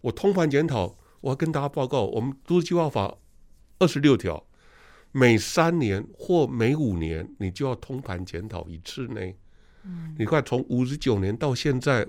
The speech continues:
Speaker 1: 我们就算五十，五十年好了，算每五年通盘检讨一次，
Speaker 2: 嗯。
Speaker 1: 你也要检讨十次啦。我们一次也没有啊。然后呢，政府不仅不检讨，
Speaker 2: 嗯。
Speaker 1: 不放宽，现在又带着一个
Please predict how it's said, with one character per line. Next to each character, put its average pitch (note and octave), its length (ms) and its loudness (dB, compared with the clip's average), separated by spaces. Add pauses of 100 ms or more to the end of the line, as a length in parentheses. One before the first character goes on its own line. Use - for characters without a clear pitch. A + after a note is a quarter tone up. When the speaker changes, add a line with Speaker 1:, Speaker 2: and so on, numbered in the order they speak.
Speaker 1:
我 G2+ 60 -4
们 G#2 100 -2
就 C3+ 100 -2
算 A#2 240 -2
五 F#2+ 220 -6
十， - 140 -14 (260)
五 G#2+ 100 2
十 A#2+ 200 0
年 A2 220 8
好 F2 180 -2
了， - 280 -8
算 D3 220 2
每 B2+ 180 6
五 B2 160 4
年 G2 160 2
通 C3 160 -2
盘 G#2+ 140 2
检 G#2+ 180 0
讨 G2+ 160 2
一 G#2 60 -4
次， - 280 -6
Speaker 2:
嗯。 - 240 -16 (100)
Speaker 1:
你 F3+ 100 6
也 G3+ 160 8
要 F#3 120 4
检 E3+ 220 2
讨 C#3 160 4
十 A#2 240 -2
次 F#3+ 280 2
啦。 D3 280 0 (960)
我 C#3 80 4
们 G3 140 4
一 G3+ 100 8
次 - 220 6
也 E3 80 10
没 D3 180 6
有 B2+ 200 2
啊。 A2+ 240 -4 (840)
然 E3+ 140 4
后 F#3 120 6
呢， D#3+ 120 8
政 G3 220 6
府 C#3+ 200 0
不 G3+ 220 -4
仅 C#3+ 200 0
不 A#2 140 2
检 D3+ 260 2
讨， A#2 280 -2
Speaker 2:
嗯。 - 60 -20 (340)
Speaker 1:
不 D#3+ 80 -6
放 D#3 300 -2
宽， C#3 360 0 (200)
现 F#3 200 4
在 D#3+ 140 4
又 D#3 240 -2 (360)
带 E3 200 6
着 C3+ 160 2
一 C#3+ 80 -4
个 C3+ 160 0